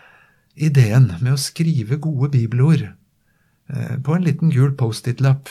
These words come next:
og sette det på innsiden av klesskapdøra, eller et sted der jeg ofte passerer, og bli minnet om det og bruke tre sekunder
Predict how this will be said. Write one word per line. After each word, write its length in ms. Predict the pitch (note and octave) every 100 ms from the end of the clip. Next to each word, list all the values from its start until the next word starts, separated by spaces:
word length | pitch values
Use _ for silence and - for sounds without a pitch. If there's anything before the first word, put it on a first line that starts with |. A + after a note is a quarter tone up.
| -
og 240 | B2 B2+ C#3
sette 340 | - D#3+ -
det 100 | -
på 100 | -
innsiden 460 | D#3 B2 - A2 B2+
av 300 | C#3 C#3 C3
klesskapdøra, 960 | - C#3+ B2 - A2 A2 - G#2+ A2 C3 - _ _ _ _ _ -
eller 200 | A2 C3
et 100 | C#3
sted 280 | - A2+ A#2
der 160 | B2+
jeg 80 | D3+
ofte 320 | C#3+ - -
passerer, 540 | - B2 G#2 F#2+ A#2 B2
og 160 | C3
bli 140 | B2 C3
minnet 400 | D#3+ C3+ G#2 A#2
om 140 | B2
det 80 | C#3+
og 60 | F3
bruke 300 | F3+ - - -
tre 200 | A#2+ A#2+
sekunder 460 | C3 C3+ B2+ F3+